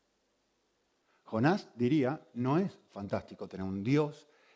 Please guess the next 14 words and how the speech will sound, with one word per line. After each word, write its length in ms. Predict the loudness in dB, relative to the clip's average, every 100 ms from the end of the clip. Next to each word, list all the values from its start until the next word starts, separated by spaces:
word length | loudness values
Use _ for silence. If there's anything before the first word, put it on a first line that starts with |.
| -8
que 120 | -4
le 100 | 0
encanta 800 | -2 4 6 6 4 2 0 -4 0
amar 420 | 2 4 2 0
a 60 | -6
sus 200 | -8 -4
enemigos." 500 | -2 0 -2 -4 -12 _
¿Sabes 220 | -4 -2
por 160 | -2 2
qué? 260 | 0 0 -14 _ _ _ _ _ _ _ _ -20 -20 -12
Porque 400 | -10 -2 -2 0
adivina 640 | -2 0 2 4 4 2 -8 -10
lo 160 | -6 0
que 320 | -2 -2